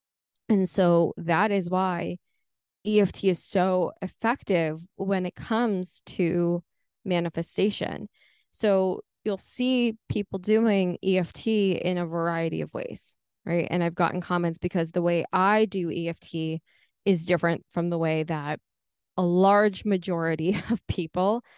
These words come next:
do E F T. I wanna preface this by saying none of these ways are right or wrong, right? They're just different ways to use E F T.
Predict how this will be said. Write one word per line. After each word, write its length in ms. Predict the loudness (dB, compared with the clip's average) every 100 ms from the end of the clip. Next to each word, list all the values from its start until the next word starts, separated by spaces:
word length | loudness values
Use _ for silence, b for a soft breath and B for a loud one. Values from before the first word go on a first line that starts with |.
| b b 0
do 180 | 0 2
E 160 | -2 -6
F 140 | -8
T. 200 | -10 -12 -12 -20 b b b b
I 60 | 0
wanna 160 | 0 2
preface 400 | 2 2 0 -2
this 140 | 0
by 100 | 0
saying 440 | 2 2 2 -2 -8 _
none 300 | 0 0 0
of 140 | -2
these 240 | -2 -2 0
ways 240 | 0 0
are 120 | -4
right 300 | -2 -2 0
or 140 | -2 -4
wrong, 500 | -2 0 0 -4 -10 -14 _ _ _ _ _ _ _ -4
right? 220 | -2 2
They're 140 | 0
just 280 | 2 -2 -2
different 300 | -4 -2 -2
ways 240 | -2 -2 -4
to 80 | -10
use 440 | 0 4 4 2 -2
E 120 | -2
F 160 | -2 -8
T. 440 | -6 -4 -4 -8